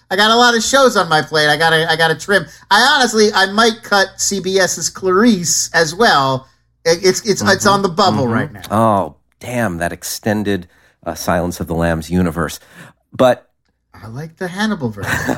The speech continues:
Speaker 2: <laughs> Yeah. The, but the, the, but thirty Coins and then this show, t-, I mean, two recent shows that w-, where I'm like, "Damn, I,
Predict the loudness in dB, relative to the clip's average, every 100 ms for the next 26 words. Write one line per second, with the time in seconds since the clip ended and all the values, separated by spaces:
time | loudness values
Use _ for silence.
0 | -2 -4 -4 -10 -8 -6 -6 -8 0 0
1 | 0 -4 _ _ _ -4 -4 -4 -4 -2
2 | 2 4 4 2 -2 -10 -18 -8 -4 -4
3 | -2 -2 -2 -2 -2 0 0 0 2 2
4 | 0 -6 -16 _ _ -2 2 2 0 0
5 | 0 0 0 2 2 0 -6 _ -6 -2
6 | 0 -2 -6 -2 2 2 2 0 -2 -2
7 | 0 2 2 -2 -8 _ 0 4 4 0
8 | _ _ -4 0 2 2 2 -2 -2 0
9 | 2 0 -2 -4